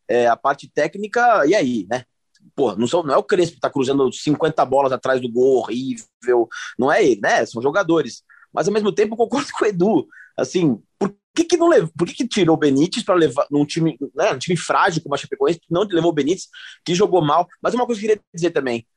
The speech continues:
o Benítez jogou mal um jogo, muito mal, horrível, terrível, contra a Fortaleza, horrível,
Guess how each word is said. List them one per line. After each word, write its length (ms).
o 80
Benítez 260
jogou 160
mal 160
um 100
jogo, 260
muito 440
mal, 260
horrível, 520
terrível, 480
contra 260
a 20
Fortaleza, 560
horrível, 460